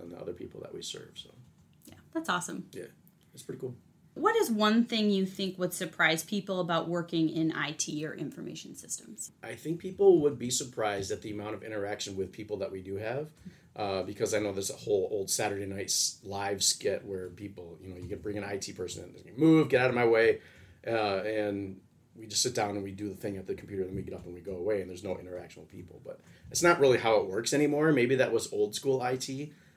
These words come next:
Speaker 1: uh, but we really have to know a lot about business in general. We have to know about what makes people tick, how to interact with people. Um, Michael, who is our help desk person, does a great job interacting with people. I, I hear him.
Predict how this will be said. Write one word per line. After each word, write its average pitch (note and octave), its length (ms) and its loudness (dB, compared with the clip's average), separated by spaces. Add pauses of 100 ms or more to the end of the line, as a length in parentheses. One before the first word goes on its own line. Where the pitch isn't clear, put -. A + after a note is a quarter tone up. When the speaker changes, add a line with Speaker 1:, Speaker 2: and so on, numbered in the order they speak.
(140)
Speaker 1:
uh, G#2+ 200 0
but - 140 2
we D#3 120 4
really C3 260 6
have A2+ 140 4
to A2 80 -4
know G2+ 200 0
a - 20 0
lot G2+ 220 0
about F#2+ 340 -2
business G2 360 -4
in G2 140 -8
general. G#2 560 -4
We F#2+ 80 -4
have F#2+ 120 -2
to G2 80 -10
know G2 340 -2
about F#2 400 -6 (100)
what G2 260 -6
makes F#2+ 160 -8
people - 300 -14
tick, C3 400 0
how G2 100 -6
to F#2+ 100 -2
interact F#2 520 -8
with C3 100 -4
people. C3 480 -4 (400)
Um, F#2+ 500 -4
Michael, A#2 520 4
who G#2+ 340 -2
is G#2 120 -6
our G2+ 160 0
help G#2+ 180 -4
desk - 240 -2
person, F#2+ 260 -4
does F#2+ 140 -4
a F#2+ 40 -10
great A#2 540 4
job F#2+ 240 -6
interacting F2 480 -14
with D#2+ 100 -18
people. F2+ 320 -16
I, F#2+ 160 -14
I - 40 -10
hear G#2+ 200 -6
him. G2 320 -6